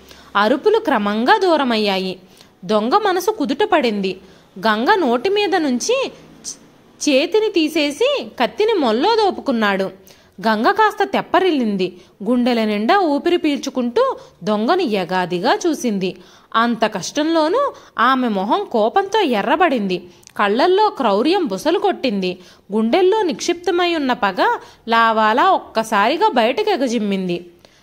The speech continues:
నగల మూట అందుకుంటున్న దొంగ చెంపను శక్తినంతా కూడదీసుకుని చెళ్ళుమనిపించింది. అతడి గుండెలు చీల్చడానికి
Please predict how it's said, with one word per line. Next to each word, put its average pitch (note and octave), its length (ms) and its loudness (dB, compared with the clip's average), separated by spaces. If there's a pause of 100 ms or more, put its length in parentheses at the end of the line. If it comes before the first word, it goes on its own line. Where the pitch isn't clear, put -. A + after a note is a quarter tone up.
(120)
నగల G3+ 300 2
మూట A4 280 0
అందుకుంటున్న D4 720 -2
దొంగ F#3+ 320 -4 (160)
చెంపను C#4 460 -2 (240)
శక్తినంతా B3+ 760 0
కూడదీసుకుని E4+ 760 0
చెళ్ళుమనిపించింది. B3 1300 -2 (480)
అతడి D4 280 2
గుండెలు G#3+ 400 2
చీల్చడానికి E4 960 0